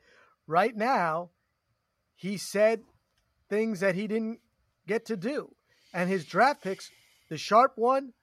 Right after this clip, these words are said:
good pick. Seventh, no one saw him play. Looks like he's gonna be great. Hasn't been proven.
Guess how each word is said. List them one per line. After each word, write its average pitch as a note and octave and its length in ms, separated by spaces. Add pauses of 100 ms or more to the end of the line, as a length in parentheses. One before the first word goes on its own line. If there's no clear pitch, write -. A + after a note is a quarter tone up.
(260)
good G3+ 240
pick. F3 340 (240)
Seventh, A3 540 (340)
no F3+ 160
one A3 160
saw G#3+ 260
him F#3+ 80
play. G3+ 440 (100)
Looks G#3 220
like A3 180
he's F3 160
gonna G3+ 200
be F#3 120
great. G3 380
Hasn't F3 320
been E3 80
proven. C3+ 340